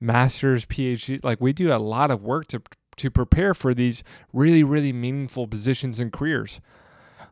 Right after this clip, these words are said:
Why don't we do the same thing for marriage? <laughs>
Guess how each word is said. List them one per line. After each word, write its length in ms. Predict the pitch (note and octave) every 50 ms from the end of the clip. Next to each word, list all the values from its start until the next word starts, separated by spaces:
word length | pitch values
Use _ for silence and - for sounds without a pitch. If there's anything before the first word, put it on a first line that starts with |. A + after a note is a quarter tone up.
| _ _ _ _ _ _ _ _ _
Why 280 | - A#2+ B2+ C#3+ E3 G#3
don't 200 | A3 A3 G#3+ G#3
we 140 | G3+ G3+ G3
do 160 | D#3+ F#3 F#3+
the 120 | F3+ F3+
same 260 | D#3+ - F3 F3 E3+ E3
thing 200 | E3+ E3+ E3+ D#3
for 140 | - D#3+
marriage? 520 | D3+ D3+ E3 E3 C3+ - - - - - -
<laughs> 40 | -